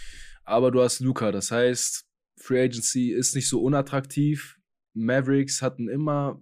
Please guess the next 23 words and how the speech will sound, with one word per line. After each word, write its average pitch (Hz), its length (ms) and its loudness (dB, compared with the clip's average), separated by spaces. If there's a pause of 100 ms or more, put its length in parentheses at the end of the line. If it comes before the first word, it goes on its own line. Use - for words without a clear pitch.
(1000)
waren 120 220 0
immer 135 200 0
nicht 120 220 -2
so 147 280 2
uninteressant, 143 840 -2
hatten 120 200 -10
jetzt 117 220 -2
nicht - 200 -6
die 104 80 -8
größten 139 440 -2
Free 120 180 -2
Agency 120 340 -4
Signings, 117 520 -6
aber 101 200 -8
vor 107 140 -4
allem 107 100 0
mit 104 180 -6
Luka 123 300 -2
hast - 180 -4
du 113 60 -6
einen 110 100 -6
guten 110 280 -14
Case. 110 400 -2